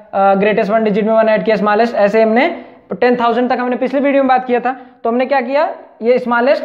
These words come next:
one, two, three, four, five, smallest five digit है, हमने greatest five digit लिया, उसमें वन ऐड किया, कर दिया, तो हमें वन लाख मिल गया, जो कि smallest one, two, three, फोर, five, six, smallest सिक्स डिजिट number।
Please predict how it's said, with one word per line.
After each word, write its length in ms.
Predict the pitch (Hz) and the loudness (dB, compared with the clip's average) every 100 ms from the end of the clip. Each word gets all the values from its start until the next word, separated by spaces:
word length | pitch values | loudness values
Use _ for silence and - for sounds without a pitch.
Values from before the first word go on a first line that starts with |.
| 202 | -4
one, 280 | 202 262 254 | -2 0 0
two, 180 | 269 | -2
three, 200 | 277 254 | -2 -4
four, 240 | 254 254 247 | -2 -2 0
five, 340 | 247 214 202 | 0 0 -2
smallest 380 | 196 240 254 269 | -4 -2 0 0
five 160 | 277 254 | 0 0
digit 280 | 240 269 | 0 0
है, 200 | 285 311 - - | -2 -4 -10 -4
हमने 200 | 226 262 | 0 2
greatest 460 | 214 240 240 330 - | 2 4 4 2 2
five 180 | 277 240 | 0 0
digit 240 | 226 226 | 0 -2
लिया, 180 | 262 269 | 0 0
उसमें 180 | 233 247 | 0 0
वन 160 | 240 | 0
ऐड 140 | 240 240 | -2 -2
किया, 180 | 233 | -2
कर 240 | 226 233 220 | -2 0 0
दिया, 260 | 226 269 | 2 2
तो 360 | 359 - - 220 | 0 -6 -6 0
हमें 180 | 220 269 | 2 2
वन 260 | 190 220 | 2 0
लाख 320 | 226 214 226 226 | 0 2 0 0
मिल 140 | 233 | 0
गया, 160 | 247 262 | 0 0
जो 140 | 220 | 0
कि 200 | 262 269 | -4 -6
smallest 580 | 233 220 220 220 294 320 - - | -8 -4 -2 0 0 -2 -8 -8
one, 240 | 202 262 262 | -2 -2 0
two, 180 | 269 269 | -2 -2
three, 220 | 240 240 | -2 -4
फोर, 220 | 226 247 | -2 -2
five, 260 | 240 208 190 | 0 -2 -4
six, 280 | 196 - | -8 -10
smallest 560 | 202 202 254 262 - _ | -8 -4 -4 -6 -14 _
सिक्स 240 | - 240 | -4 -2
डिजिट 260 | 175 180 175 | -2 -2 -2
number। 260 | 170 165 | -4 -4